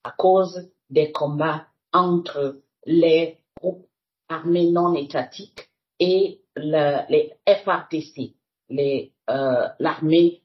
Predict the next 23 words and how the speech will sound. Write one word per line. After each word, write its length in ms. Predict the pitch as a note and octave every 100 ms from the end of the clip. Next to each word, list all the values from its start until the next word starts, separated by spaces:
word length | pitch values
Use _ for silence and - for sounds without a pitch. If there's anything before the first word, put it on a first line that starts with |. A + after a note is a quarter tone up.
| _ -
de, 420 | D3+ C#3+ C#3 -
euh, 400 | A2 C3+ B2+ - - -
du 200 | C3 -
Congo. 520 | F#3+ E3+ D3 C#3 C3+ - _ -
Il 240 | A3 G#3
y 160 | G#3 A#3+
a 160 | A#3
eu, 460 | A3+ A#3+ B3+ C4 - _ _ -
euh, 600 | G3+ G3 F#3+ F3+ F#3 D#3+ _ -
depuis 640 | A3+ A3+ A3 A#3 A3+ A3+ _ _ _ _ _ _ _ _
au 100 | G#3
mois 220 | A3 A#3+ A#3
d'octobre 640 | G3+ - A3+ A3+ A3 G#3+
seulement, 640 | - F#3+ F#3+ G3 A3 C4 _ _
il 140 | - A3+
y 120 | A3+
a 100 | A3
eu 360 | G#3+ A#3 A#3+ - _ _ _ _ -
plus 200 | A#3+ B3
de 320 | A3 G#3 G#3 - -
trois 360 | - A#3+ B3+
mille, 640 | B3 A3+ A3+ A3 A3 G#3+ G#3+ _ _ _ _ -
euh, 520 | F3 D#3+ D#3 D3 C#3+